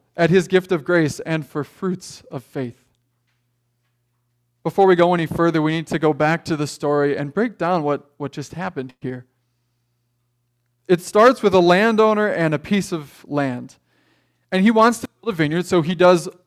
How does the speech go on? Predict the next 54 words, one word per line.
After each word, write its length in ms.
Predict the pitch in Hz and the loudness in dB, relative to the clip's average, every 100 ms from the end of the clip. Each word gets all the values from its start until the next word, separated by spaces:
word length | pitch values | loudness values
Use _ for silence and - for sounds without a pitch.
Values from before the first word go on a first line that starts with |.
| _ | _
all 220 | 165 202 | 4 6
that's 260 | 202 180 - | 6 2 2
necessary 640 | 180 175 175 156 151 143 147 | -2 0 -2 -2 -2 0 0
to 80 | |
make 220 | 139 143 147 | -2 -4 -4
it 160 | 143 | -6
the 80 | - | -10
perfect 760 | - - - 156 - 139 - - | -14 -8 -4 -2 -2 -8 -8 -20
vineyard. 500 | - 151 135 120 165 _ _ _ _ _ _ _ | -6 -4 -4 -8 -16 _ _ _ _ _ _ _
Right? 240 | 147 185 202 | 4 4 4
He 140 | 196 | 2
builds 260 | 180 196 175 | 6 6 6
a 60 | |
wall 460 | 175 143 147 147 160 | 4 4 4 4 2
so 160 | 160 160 | 0 -6
it's 100 | - _ _ | -6 _ _
defended. 500 | - 147 151 160 143 - _ | -8 -4 -2 -2 -4 -18 _
He 100 | 202 | -2
builds 260 | 180 180 | 2 2
a 60 | 160 | 2
watchtower 800 | 135 147 165 170 - 175 165 175 | 0 2 2 -2 -4 -2 0 0
so 160 | 165 160 | -2 -2
that 140 | 151 | -2
it 60 | 156 | -2
can 180 | 160 | -8
stay 280 | 139 - 143 | -10 -6 -6
safe. 500 | 123 - 196 190 190 - - | -6 -2 2 2 2 -8 -14
And 120 | - 180 | -4 -4
he 40 | |
builds 260 | 165 185 180 | 2 2 2
a 40 | |
wine 340 | 165 175 208 | 0 0 -2
press 300 | 190 151 139 | -4 -4 -4
so 120 | - 147 | -4 -6
that 120 | 131 | -6
he 80 | 151 | -6
can 180 | 214 | -8
make 220 | 151 131 - | -8 -10 -10
the 100 | 170 | -8
wine. 300 | 226 - - _ _ _ _ _ _ _ _ _ _ | -8 -10 -16 _ _ _ _ _ _ _ _ _ _
All 200 | - 202 | -4 -4
he 140 | 185 | -4
needs 320 | 190 175 143 | -2 -4 -4
now 280 | 147 170 180 | -2 0 0
is 100 | 151 | 0
a 80 | 147 | -2
group 260 | 156 170 170 | 2 2 2
of 160 | - | -4
people 300 | - 185 165 | -4 -2 -2
who 80 | 135 | -2
will 180 | 135 135 | -2 -2
work 320 | 135 170 185 160 | -2 -2 -4 -8
the 140 | 147 | -6
land 520 | 135 202 175 147 151 | -4 -4 -4 -4 -8